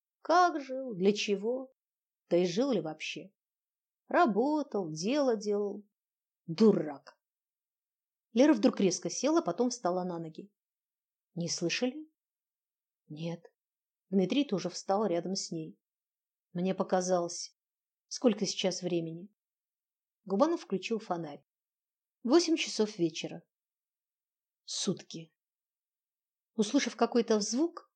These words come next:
она встрепенулась. А сейчас? Кажется, что-то... Губанов прошел вперед и прильнул ухом к двери.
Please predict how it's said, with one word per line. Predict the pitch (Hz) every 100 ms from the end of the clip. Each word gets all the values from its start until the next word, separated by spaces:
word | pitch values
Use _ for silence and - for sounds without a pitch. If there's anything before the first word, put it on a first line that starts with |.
| -
она | 214 262
встрепенулась. | 269 233 240 233 196 180 - - _ _ _ _ _ -
А | 143
сейчас? | - 202 208 170 240 - _ _ _ _ _ _ _ _ _ _ -
Кажется, | 185 185 214 220 254 - - 269
что-то... | - - - - 190 190 202 254 277 277 _ _ _ _ _ _ _ _ -
Губанов | 214 302 302 -
прошел | 196 - 190
вперед | - 196 233 320 -
и |
прильнул | - 196 202 202 220
ухом | 208 196
к | 180
двери. | 180 180 165 151